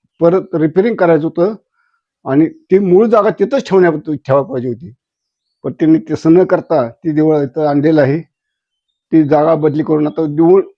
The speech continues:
संपूर्ण देवळच बांधायचं म्हणून त्यांनी आपली ती जागा त्यातनं हलवली. आता आलेलं आहे थोडं काम, होईल आता थोड्या दिवसात. आणि ग-,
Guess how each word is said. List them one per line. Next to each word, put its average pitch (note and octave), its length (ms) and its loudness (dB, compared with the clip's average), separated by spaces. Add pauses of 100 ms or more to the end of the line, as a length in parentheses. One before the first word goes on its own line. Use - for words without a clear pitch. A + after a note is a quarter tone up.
संपूर्ण G3 480 -2
देवळच G3 360 4
बांधायचं F#3 320 2
म्हणून E3 300 0
त्यांनी E3 220 -4
आपली D#3 200 -12
ती D#3+ 140 -8
जागा D#3 240 0
त्यातनं D#3 320 -14
हलवली. A#2+ 440 -4 (1200)
आता C#3 380 2
आलेलं G#3 280 2
आहे E3 140 2
थोडं D#3 260 0
काम, C#3 200 -4 (500)
होईल D3 300 0
आता C3+ 180 -4
थोड्या B2 180 -4
दिवसात. C3+ 320 -6 (920)
आणि B2+ 160 -4
ग-, B2 280 0